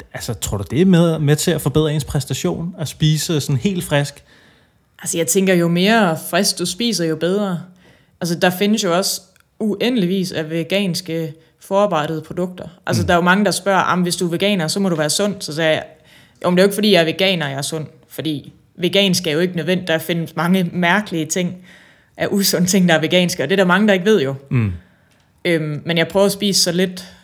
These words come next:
Speaker 2: forarbejdet mad som muligt.
Speaker 1: Okay.
Speaker 2: Altså, så alt det kommer fra bunden af. Altså
Speaker 1: Så,
Speaker 2: sådan
Speaker 1: så det er kun hele planter?
Speaker 2: Ja, altså, jeg, jeg køber det også nogle gange et eller andet, øh, hvis det lige skal være let, ikke også?
Speaker 1: Okay.
Speaker 2: At, øh, så kan man købe en eller anden pakke med nogle grøntsagsbøffer eller sådan noget.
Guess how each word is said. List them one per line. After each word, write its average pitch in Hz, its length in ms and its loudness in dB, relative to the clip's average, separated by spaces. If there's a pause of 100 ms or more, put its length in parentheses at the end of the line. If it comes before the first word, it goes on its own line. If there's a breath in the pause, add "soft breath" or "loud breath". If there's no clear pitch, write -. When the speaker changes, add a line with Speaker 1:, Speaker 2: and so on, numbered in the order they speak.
(100)
Speaker 2:
forarbejdet 165 540 0
mad 165 160 0
som 170 160 0
muligt. 170 360 -2 (120)
Speaker 1:
Okay. 101 260 -8 (460 soft breath)
Speaker 2:
Altså, 151 240 -2 (180)
så - 140 -2
alt 180 220 2
det 170 100 -4
kommer 151 480 -4 (400)
fra 175 140 -4
bunden 160 300 0
af. 143 220 -8 (320 soft breath)
Altså 160 180 0
Speaker 1:
Så, 151 100 0
Speaker 2:
sådan 156 200 -2
Speaker 1:
så - 80 -16
det 135 80 6
er 131 100 4
kun 139 200 4
hele 127 260 2
planter? 117 400 -2 (320 soft breath)
Speaker 2:
Ja, 185 340 6
altså, 156 160 0
jeg, 170 260 2 (160)
jeg 180 120 0
køber 185 240 4
det 156 60 4
også 175 160 0
nogle 180 180 4
gange 165 180 2
et 160 40 0
eller 156 140 0
andet, 160 260 -2 (300)
øh, 147 260 -4
hvis 160 160 -2
det 185 120 0
lige 185 100 2
skal 180 160 -2
være 143 80 -2
let, 165 240 -2
ikke 143 140 -6
også? - 260 -10 (340)
Speaker 1:
Okay. 104 240 -2
Speaker 2:
At, 90 80 -8
øh, 147 340 -4
så 180 140 -6
kan 175 100 -4
man 151 160 -4
købe 165 220 -2
en 170 60 -4
eller 160 100 -6
anden 160 120 -8
pakke 151 240 -8
med 151 80 -10
nogle 147 300 -8 (480 loud breath)
grøntsagsbøffer 156 720 -4
eller 107 140 -8
sådan 160 160 -8
noget. 156 240 -4